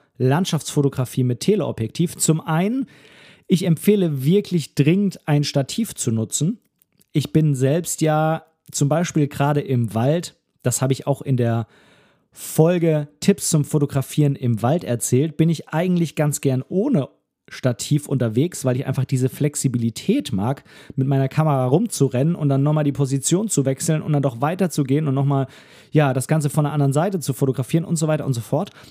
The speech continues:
Aber bei der Landschaftsfotografie mit Teleobjektiv empfehle ich dir wirklich ein Stativ zu nehmen, aus zwei Gründen. Zum einen, logischerweise sind Teleobjektive immer größer als andere Objektive. Das heißt, ja, du musst sie die ganze Zeit rumschleppen.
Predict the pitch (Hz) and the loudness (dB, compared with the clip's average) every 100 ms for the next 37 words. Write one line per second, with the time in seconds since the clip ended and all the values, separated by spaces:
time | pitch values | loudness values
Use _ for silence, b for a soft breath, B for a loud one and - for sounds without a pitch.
0 | B - 151 156 139 139 135 120 120 190 | B -2 2 2 2 2 2 0 0 0
1 | 214 196 - 156 - 143 147 131 - 160 | -2 -4 -2 -4 -2 -2 0 0 0 -2
2 | 127 - 127 - 135 - 123 - 151 143 | -2 -2 -4 -2 -4 -2 -2 2 2 2
3 | - 123 117 143 135 123 117 117 - 185 | 0 0 2 0 0 -2 -2 -4 0 -2
4 | - 127 120 131 - 156 - - - 165 | 0 0 2 0 0 0 0 -4 0 2
5 | 180 131 107 104 107 131 131 143 285 - | 2 0 0 -4 0 0 2 0 0 -4
6 | _ _ _ _ _ _ _ - B B | _ _ _ _ _ _ _ -20 B B
7 | B B 139 156 151 131 147 139 131 123 | B B 6 6 2 0 0 0 -2 -2
8 | 117 156 160 143 139 131 - 131 139 123 | 0 0 0 -2 -2 0 -2 -2 -2 -2
9 | 117 123 180 147 120 - - 110 101 - | 2 2 2 -2 -4 -6 -4 -4 -4 -4
10 | 107 101 - 113 151 190 _ - 127 - | -6 -6 -4 0 0 0 _ -4 -4 0
11 | 123 127 - - B B B B B B | 0 0 -4 -12 B B B B B B
12 | B _ 170 156 139 151 156 147 147 143 | B _ 2 4 2 0 2 2 2 0
13 | 135 123 143 302 - 131 127 165 294 | 0 2 2 2 0 -2 0 0 -2